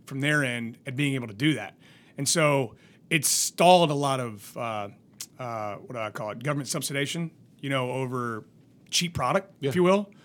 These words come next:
Speaker 1: You know, I mean, great example. If I wanted to get into electric bikes, well, in the past, it'd be fucking easy to convince a guy I know to start a factory. He'd get funding like that. Bam, not anymore.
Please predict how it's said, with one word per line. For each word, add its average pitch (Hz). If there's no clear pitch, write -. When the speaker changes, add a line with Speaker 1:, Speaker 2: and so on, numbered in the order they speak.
Speaker 1:
You 131
know, 143
I 156
mean, 151
great 165
example. 139
If -
I 143
wanted 143
to 135
get 131
into 120
electric 120
bikes, 120
well, 117
in 127
the 107
past, 113
it'd 143
be 147
fucking 123
easy 127
to 113
convince 120
a 120
guy 117
I 113
know 117
to 110
start 123
a -
factory. 135
He'd 143
get 131
funding 120
like 107
that. 110
Bam, 151
not 120
anymore. 127